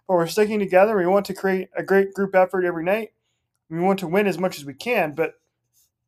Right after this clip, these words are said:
to see that progress from Clayton Keller is good. Andre Tourigny is quoted in this article and saying Clayton Keller is one of the best players in the N H L.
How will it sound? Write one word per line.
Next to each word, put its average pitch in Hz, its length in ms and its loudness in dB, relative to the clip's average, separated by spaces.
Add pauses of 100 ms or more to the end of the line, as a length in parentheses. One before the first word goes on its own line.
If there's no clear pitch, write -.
(200)
to 185 120 -2
see 254 200 0
that 220 220 6
progress 202 520 4
from 170 160 -6
Clayton 180 320 0
Keller 147 500 4 (1600)
is 175 200 -2
good. 165 440 4 (420)
Andre 277 240 8
Tourigny 220 300 0
is 202 100 -2
quoted 202 220 2
in 180 60 0
this 170 140 -4
article 180 300 4
and 160 120 -6
saying 180 260 -2
Clayton 190 240 -2
Keller 170 220 0
is 160 60 -4
one 165 100 -2
of 156 40 -4
the 147 60 -6
best 156 240 -2
players 151 260 -4
in 151 60 -8
the 143 100 -6
N 147 80 -8
H 143 120 -10
L. 156 300 2